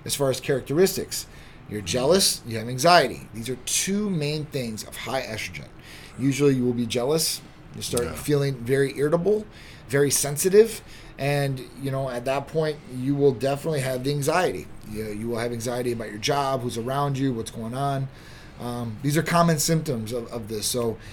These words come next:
Speaker 1: you know, if you had that, I think, you, uh, you know, your balance of hormones would be there, and you would feel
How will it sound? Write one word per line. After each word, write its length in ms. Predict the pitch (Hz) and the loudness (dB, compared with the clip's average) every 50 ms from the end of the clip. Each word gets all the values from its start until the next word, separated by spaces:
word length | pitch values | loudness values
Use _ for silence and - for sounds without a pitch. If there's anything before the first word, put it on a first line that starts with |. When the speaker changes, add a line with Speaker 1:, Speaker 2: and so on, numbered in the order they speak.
| - - - - - | -18 -18 -14 -10 -6
Speaker 1:
you 80 | 123 | -4
know, 120 | 127 127 123 | -2 -2 -2
if 100 | 120 123 | -2 -2
you 80 | 120 | -2
had 260 | 127 139 151 165 160 151 | 0 4 4 6 6 8
that, 240 | 160 165 170 165 - | 8 8 8 6 2
I 60 | 131 | 0
think, 240 | 113 143 147 131 120 | 0 0 -2 0 -2
you, 100 | 143 - - | -4 -6 -6
uh, 60 | 131 127 - | -10 -8 -6
you 100 | 139 127 | -4 -4
know, 140 | 120 117 117 - | -4 -4 -6 -6
your 140 | 139 127 147 147 147 - - - | -2 -2 -2 -2 -2 -6 -10 -6
balance 420 | - 135 131 143 151 156 156 139 - | -2 -2 0 0 0 0 0 -2 -2
of 120 | 123 117 - | -4 -6 -6
hormones 460 | - 156 165 156 139 131 123 117 104 | -2 0 0 2 0 0 -2 -4 -6
would 180 | 107 104 95 | -8 -8 -4
be 160 | - 131 143 147 | 0 0 2 4
there, 340 | 143 156 156 165 175 170 165 - - - - - - - | 4 4 4 4 2 0 -4 -10 -14 -16 -16 -16 -12 -8
and 240 | 120 120 123 123 123 | -6 -4 -4 -2 0
you 60 | 127 | 0
would 100 | 135 135 | -2 0
feel 300 | - - 175 165 143 131 | 0 2 2 2 2 0